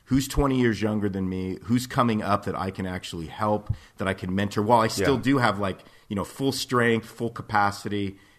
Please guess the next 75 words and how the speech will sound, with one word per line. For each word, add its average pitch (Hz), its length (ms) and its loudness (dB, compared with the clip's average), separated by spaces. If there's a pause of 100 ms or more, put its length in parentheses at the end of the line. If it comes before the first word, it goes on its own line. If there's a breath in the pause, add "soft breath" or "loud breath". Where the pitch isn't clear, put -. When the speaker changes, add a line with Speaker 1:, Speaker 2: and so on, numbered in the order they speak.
(100)
Speaker 1:
and, 98 420 0
um, 95 400 -4
you 127 120 0
know, 131 60 6
Speaker 2:
Yeah. 131 100 6
Speaker 1:
even 147 120 4
as 135 120 2
some 147 120 4
of 135 60 4
those 123 140 2
aches 120 200 4
and 110 120 0
pains 110 280 0
are 110 40 0
starting 123 380 2
to 117 40 0
come, 107 400 2 (200 soft breath)
you 151 80 -2
know, 123 100 4
kind 165 180 2
of 143 80 0
a 123 40 2
thing, 123 220 0
but, 127 140 0
like, 127 160 4 (220 loud breath)
Speaker 2:
Yeah. 110 100 4
Speaker 1:
no 131 120 6
big 127 260 0
deal. 104 340 0
I'm 98 140 -4
still 117 320 0
all 101 240 0
there. 98 440 -2 (240 loud breath)
So - 140 0
can 135 160 0
I 160 60 2
Speaker 2:
Sure. - 100 2
Speaker 1:
preempt 151 460 4
some 160 160 0
Speaker 2:
Sure, 156 80 2
Speaker 1:
of 147 60 0
Speaker 2:
sure. 156 80 4
Speaker 1:
that? - 280 -4
Can 127 140 -2
I, 131 220 0 (220 loud breath)
can 143 140 4
I 156 80 6
not 123 400 6
get 127 140 0
to 127 80 -6
the 120 100 -2
place 117 560 0 (360 soft breath)
that 104 320 2
Stallone 113 500 2
was 110 160 0
in, 113 100 2
in 104 80 0
Rocky 101 300 2
Balboa, 98 460 0
where 98 160 0
his - 120 -6
son 104 160 -2
is 101 80 -4
saying, 95 260 -4
"Pop, 98 300 2
what 101 80 -2
are 95 40 -2
you 98 80 -4
trying 95 220 -4
to 87 40 -6
prove?" 101 300 -4
Can 101 100 -6
I 104 120 -2
preempt 123 520 0
that 98 340 0